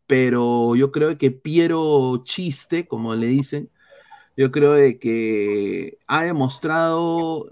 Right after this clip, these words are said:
co-, en la adversidad que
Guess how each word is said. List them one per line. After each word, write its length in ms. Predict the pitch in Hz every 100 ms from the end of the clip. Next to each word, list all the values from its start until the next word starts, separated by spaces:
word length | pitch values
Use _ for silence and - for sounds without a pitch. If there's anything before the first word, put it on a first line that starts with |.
| -
co-, 200 | 135 -
en 240 | 127 127
la 100 | 127
adversidad 920 | 123 123 127 127 120 - 135 160 208 226 _ _
que 460 | 131 120 120 117